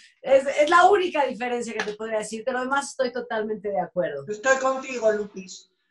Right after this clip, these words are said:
Speaker 2: siempre lo he dicho, no. Habla muy bien el español para ser rusa, está re bien. Eso sí me sorprende, para eso sí
Speaker 1: Yo,
Speaker 2: tiene
Speaker 1: yo,
Speaker 2: talento.
Speaker 1: oye, yo conocí, yo conocí unas, en, me atendieron en Montenegro, ahí en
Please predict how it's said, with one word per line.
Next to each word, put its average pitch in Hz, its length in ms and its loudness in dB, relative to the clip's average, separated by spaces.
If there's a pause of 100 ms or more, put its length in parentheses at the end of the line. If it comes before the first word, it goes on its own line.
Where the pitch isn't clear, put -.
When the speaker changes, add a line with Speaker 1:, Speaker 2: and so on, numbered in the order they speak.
(120)
Speaker 2:
siempre 240 580 2
lo 226 160 0
he 220 120 -2
dicho, 240 400 -4 (680)
no. 226 720 2 (840)
Habla 302 340 8
muy 311 200 2
bien 294 220 2
el 277 120 2
español 220 680 0
para 202 200 0
ser 214 200 0
rusa, 208 300 -8
está 190 340 0
re 196 180 -4
bien. 190 360 -8 (320)
Eso 233 240 2
sí 247 160 -2
me 247 100 0
sorprende, 196 640 2 (300)
para 190 160 4
eso 208 160 0
sí - 160 -4
Speaker 1:
Yo, 208 180 4
Speaker 2:
tiene 202 140 2
Speaker 1:
yo, 302 60 4
Speaker 2:
talento. - 180 6
Speaker 1:
oye, 294 140 6
yo 339 160 4
conocí, 349 600 2
yo 330 140 -6
conocí 339 440 -2
unas, 330 340 -4 (180)
en, 240 300 -2
me 240 100 4
atendieron 269 540 4
en 247 240 2
Montenegro, 233 800 2
ahí 240 280 2
en 240 380 -4